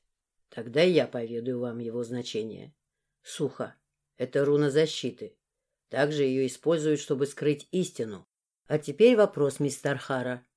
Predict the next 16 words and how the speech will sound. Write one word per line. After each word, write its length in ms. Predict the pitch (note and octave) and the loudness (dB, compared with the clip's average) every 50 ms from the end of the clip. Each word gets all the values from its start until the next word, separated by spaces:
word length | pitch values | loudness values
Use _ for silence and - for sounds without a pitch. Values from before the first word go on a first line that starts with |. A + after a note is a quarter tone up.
| _ _ _ | _ _ _
Что 420 | - - - - - E3+ G#3 G#3+ | -14 -14 -10 0 6 10 10 10
вам 280 | G3 D#3 D#3+ E3 F3 F3+ | 10 10 6 4 4 2
скрывать? 640 | - - - F3+ D3+ A#2+ B2+ A#2+ A2+ - - - _ _ _ _ _ _ - | -2 -4 0 0 0 0 -2 -6 -8 -12 -16 -20 _ _ _ _ _ _ 0
Вернее, 400 | - D#3 D3 C#3+ D#3+ D#3+ D#3 D3 | 2 2 4 4 6 4 4 4
что 220 | - - F3 F3 | 4 2 2 2
хотел 360 | E3+ - D#3 D3+ - E3+ E3 | 4 2 -2 -2 0 0 0
скрыть 420 | D3+ - - - E3 E3+ E3+ - C3+ | 0 -2 -6 -2 -2 -2 0 -2 -4
в 120 | B2 B2+ | -6 0
вас 240 | B2 D3 D#3 D#3 - | 2 2 2 2 -2
Шерер 600 | - - - - G3 G#3 E3+ A#2+ A2+ G2 - - _ | -8 -8 -2 2 2 4 4 2 0 -6 -12 -18 _
и 120 | _ - A2+ | _ -6 -6
от 120 | A2 G#2+ | -6 -6
чего 280 | - - C#3+ C3+ C#3+ C#3+ | -6 -4 0 2 2 2
защитить?" 760 | B2+ C#3 C3 - - - D#3+ D3+ - D#3 - - - - _ _ _ _ _ _ _ _ _ _ _ _ _ _ | 2 0 -4 -4 -6 -8 -8 -6 -6 -8 -8 -8 -14 -20 _ _ _ _ _ _ _ _ _ _ _ _ _ _
Я 220 | - D3 C#3+ E3+ E3 | -8 -4 -2 0 0
молчала, 680 | E3 D#3+ D3 C#3+ C#3 - - - B3 C#4 C#4+ A3 E3 | 0 0 0 -2 -4 -4 2 4 4 6 6 4 2